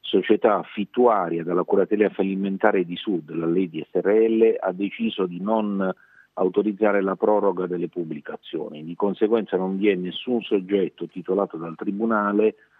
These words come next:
a partire dal due agosto a poter utilizzare la testata Gazzetta del Mezzogiorno. Questa decisione ci è stata comunicata soltanto ieri, lasciando evidentemente in grande difficoltà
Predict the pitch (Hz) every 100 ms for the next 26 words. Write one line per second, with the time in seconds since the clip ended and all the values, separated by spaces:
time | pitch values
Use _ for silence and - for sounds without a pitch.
0 | _ - - - 98 - 120 101 85 85
1 | 101 95 85 90 87 - 107 101 113 104
2 | 90 87 123 123 117 95 90 87 87 90
3 | - 98 - 87 85 82 85 80 80 -
4 | 80 76 73 71 71 - - - - _
5 | _ _ _ _ _ 117 107 110 104 120
6 | 110 123 95 82 98 - 110 101 80 92
7 | 98 101 92 101 92 82 - 92 107 98
8 | 90 87 85 80 80 87 113 123 _ _
9 | _ _ _ 82 87 - 110 98 85 80
10 | - 90 92 95 92 101 101 104 92 85
11 | 87 101 107 95 85 85 - 85 92 87
12 | 85 73